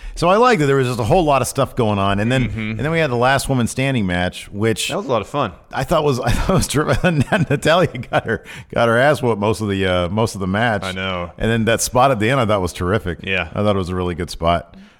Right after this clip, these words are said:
Speaker 1: Uh, the big power bomb off the, uh,
Speaker 2: Still kinda
Speaker 1: stage.
Speaker 2: surprised that Natty win because, uh,
Speaker 1: Yeah, who,
Speaker 2: Lacey
Speaker 1: the
Speaker 2: Evans could have used a pretty major win.
Speaker 1: Yeah, I know. I know. Um,
Speaker 2: This kinda feels like blow off.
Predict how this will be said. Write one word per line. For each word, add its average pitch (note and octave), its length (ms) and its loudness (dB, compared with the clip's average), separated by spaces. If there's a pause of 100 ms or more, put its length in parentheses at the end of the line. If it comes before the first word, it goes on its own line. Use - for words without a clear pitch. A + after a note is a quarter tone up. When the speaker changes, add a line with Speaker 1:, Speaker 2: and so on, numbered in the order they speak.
(100)
Speaker 1:
Uh, E2 220 -4
the D2+ 80 -10
big E2 160 -6
power E2+ 260 -4
bomb D#2+ 240 -6
off D2+ 160 -8
the, D#2+ 160 -8
uh, D#2 40 -6
Speaker 2:
Still B2 120 0
kinda G2+ 160 -4
Speaker 1:
stage. E2+ 160 -4
Speaker 2:
surprised F2+ 320 -2
that E2+ 220 -4
Natty E2+ 260 -6
win E2 500 -10
because, D#2+ 520 -10
uh, D#2 400 -10 (2250)
Speaker 1:
Yeah, A2 180 0
who, F3+ 100 0 (200)
Speaker 2:
Lacey B2+ 260 0
Speaker 1:
the - 60 2
Speaker 2:
Evans G2 140 -4
could G2 120 -8
have F2+ 60 -4
used E2+ 180 -6
a - 20 -16
pretty F2+ 220 -4
major E2 280 -8
win. E2 260 -8
Speaker 1:
Yeah, G3+ 180 -4
I G#3+ 40 0
know. C#3 560 0
I - 120 -8
know. G2+ 420 -2 (440)
Um, G2+ 540 -2
Speaker 2:
This E2+ 100 -8
kinda A2+ 160 -4
feels G#2 200 0
like F2 160 -2
blow G#2+ 220 0
off. G2+ 500 -2